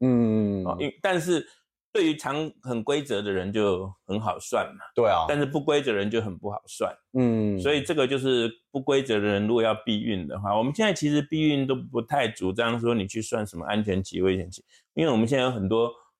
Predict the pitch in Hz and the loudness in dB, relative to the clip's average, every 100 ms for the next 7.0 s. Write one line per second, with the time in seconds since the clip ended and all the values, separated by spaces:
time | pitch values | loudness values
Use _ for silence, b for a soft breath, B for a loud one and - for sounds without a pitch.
0 | _ - 80 113 101 87 85 - - _ | _ -6 -2 0 0 -2 -4 -8 -20 _
1 | 117 107 104 98 104 95 - - - 101 | -2 0 0 0 0 -2 -4 -14 -8 -6
2 | 90 110 104 92 90 92 90 107 90 92 | -2 -2 0 0 0 0 0 0 -2 -2
3 | 90 92 - - _ 104 95 92 87 85 | -6 -6 -10 -14 _ -10 -6 -8 -8 -8
4 | 85 165 180 185 180 165 143 139 139 _ | -2 0 2 2 2 2 0 -2 -8 _
5 | _ _ _ _ _ _ _ _ 147 185 | _ _ _ _ _ _ _ _ 0 2
6 | 196 - 107 113 110 104 107 123 104 76 | 2 0 0 0 0 0 0 0 -2 -4